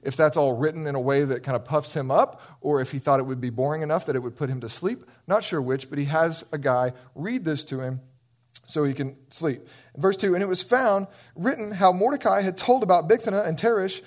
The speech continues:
two of the king's eunuchs who guarded the threshold, who sought to lay hands on the king, uh, on King Ahasuerus," um, which is Xerxes. And the king said, "Well, what honor or distinction has been bestowed on Mordecai for this?" So what he's talking about is an incident that happened earlier in the,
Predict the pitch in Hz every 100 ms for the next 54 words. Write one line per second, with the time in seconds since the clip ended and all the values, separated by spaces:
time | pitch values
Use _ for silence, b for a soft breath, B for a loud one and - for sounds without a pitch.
0 | B - 269 240 226 175 190 208 226 190
1 | 147 170 180 160 156 180 175 165 180 -
2 | B B 233 - 240 233 214 196 185 190
3 | 311 302 202 165 - 147 160 214 b b
4 | b b b _ _ _ _ - 156 175
5 | 165 160 170 160 151 156 156 190 226 -
6 | 170 151 147 143 _ _ - 139 139 -
7 | 139 135 135 143 98 B B 165 170 165
8 | 190 185 185 160 196 302 - 254 269 233
9 | 196 - 254 254 185 170 190 - 160 175
10 | - 226 254 156 139 135 127 110 123 117
11 | - 190 - B B 220 262 240 254 226
12 | 196 190 185 170 156 190 208 202 202 170
13 | 196 185 165 190 240 190 170 160 143